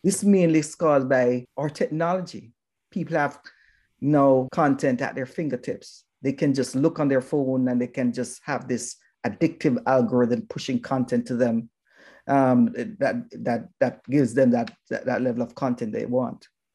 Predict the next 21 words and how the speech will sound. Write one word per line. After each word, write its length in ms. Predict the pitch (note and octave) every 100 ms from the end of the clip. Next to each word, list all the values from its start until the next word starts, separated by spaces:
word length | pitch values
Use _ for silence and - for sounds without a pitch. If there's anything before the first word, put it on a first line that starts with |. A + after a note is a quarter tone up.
| _
So 160 | - F3
in 160 | D3+ E3
many 160 | F3+
cases, 540 | F3+ A3 E3 - A#2+ B2+
I 120 | C3+
think 340 | - E3 C#3
we 140 | D3+ C#3
have 180 | C#3+ -
to 280 | C#3 B2+ - _ _ _
really 340 | C#3+ D3 C#3
look 240 | C3 D#3 -
at 160 | C#3 -
how 260 | D3 A#2+ -
technology 720 | - D3 D3 D#3 D#3 C#3+ D3+
is 140 | C3
moving 420 | D3+ D3+ D3+ D3+ F3+ _ _ -
and 140 | C#3
how 200 | D3 D3+
it 80 | C#3+
has 220 | C#3+ B2+ -
created 720 | - F3+ F3 D3 - B2+ A#2